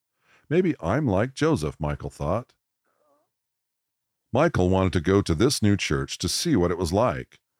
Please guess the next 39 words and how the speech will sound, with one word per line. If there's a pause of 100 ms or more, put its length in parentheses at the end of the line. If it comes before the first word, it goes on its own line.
(280)
but
there
were
no
Latter-day
Saint
churches
in
India. (320)
Michael
was
disappointed. (580)
He
kept
learning
all
he
could. (420)
He
read
the
Book
of
Mormon
and
prayed. (360)
He
knew
it
was
true. (460)
He
wanted
to
be
baptized,
but
he
would